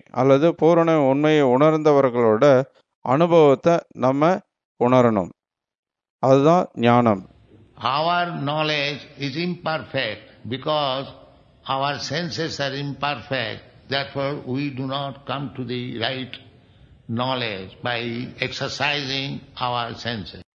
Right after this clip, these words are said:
Speaker 1: நம்முடைய ஞானம் பக்குவமற்றது, ஏன்னா நம்முடைய புலன்கள் பக்குவமற்றது. அதனால தான் நம்மளால ஒரு சரியான ஞானத்தை பெற முடியறதில்ல நம்முடைய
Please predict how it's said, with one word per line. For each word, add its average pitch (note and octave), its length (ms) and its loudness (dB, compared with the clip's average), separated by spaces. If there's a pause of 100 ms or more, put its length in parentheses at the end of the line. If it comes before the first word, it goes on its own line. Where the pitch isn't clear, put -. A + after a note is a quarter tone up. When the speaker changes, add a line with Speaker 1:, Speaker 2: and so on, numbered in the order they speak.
(300)
Speaker 1:
நம்முடைய F#3+ 600 4
ஞானம் B2+ 500 2 (480)
பக்குவமற்றது, C3+ 840 2 (480)
ஏன்னா C#3 300 4 (260)
நம்முடைய B2+ 320 2
புலன்கள் F3 600 2
பக்குவமற்றது. A2+ 720 0 (540)
அதனால D3 460 4
தான் C#3+ 200 4 (200)
நம்மளால C#3+ 640 4
ஒரு A#2+ 160 4
சரியான D#3 640 2
ஞானத்தை C3 440 0
பெற C#3 260 2
முடியறதில்ல B2 540 4 (360)
நம்முடைய B2+ 400 4